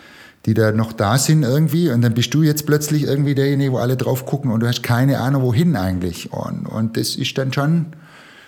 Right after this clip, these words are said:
ja, muss man sagen, da gibt's die Phasen, da lasse ich mich drauf ein. Ich gehe, gehe da auch,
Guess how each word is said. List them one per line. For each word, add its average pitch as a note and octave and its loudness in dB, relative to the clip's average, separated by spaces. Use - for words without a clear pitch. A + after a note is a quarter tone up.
ja, C3+ 2
muss D3+ 2
man D3+ -2
sagen, C#3 0
da C3 0
gibt's B2+ -6
die C#3 -2
Phasen, C3 0
da C#3+ -2
lasse C3 -4
ich B2 -4
mich B2+ -2
drauf A#2 -2
ein. D3 0
Ich B2+ -6
gehe, C3+ -2
gehe C3+ -2
da C3+ -2
auch, C3 -2